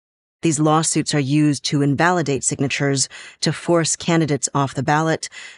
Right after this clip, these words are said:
deprive voters the opportunity of supporting other candidates, as well as drain the campaign budgets of small competitors. Republican and Democratic Party state-level officials, either elected or appointed,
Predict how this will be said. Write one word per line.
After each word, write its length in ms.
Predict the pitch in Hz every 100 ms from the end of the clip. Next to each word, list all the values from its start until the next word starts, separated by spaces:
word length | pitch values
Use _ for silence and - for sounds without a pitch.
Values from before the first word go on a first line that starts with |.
| -
deprive 500 | 143 - 151 151 139
voters 480 | 135 147 151 147 131
the 140 | 139
opportunity 680 | 127 139 - 180 160 151 151
of 140 | 127
supporting 400 | - - 139 131
other 240 | 151 170 165
candidates, 560 | 170 160 156 156 - - - - -
as 160 | - 147
well 180 | 165 170
as 140 | 151
drain 300 | 131 160 165
the 80 | 156
campaign 540 | - 143 123 - 226
budgets 420 | 156 143 147 131 -
of 140 | 143
small 260 | - 135 131
competitors. 680 | 143 170 160 - - - - _ _ _ _ _ _ _ -
Republican 580 | - 226 285 269 254
and 160 | 214 160
Democratic 540 | 160 160 - 160 151
Party 340 | - 165 151 143
state-level 800 | - - 175 156 - 156 147 139
officials, 640 | 135 220 - 143 139 131 - - -
either 400 | 151 143 139 139
elected 420 | 143 151 147 139
or 160 | 101 139
appointed, 580 | 127 208 196 147 139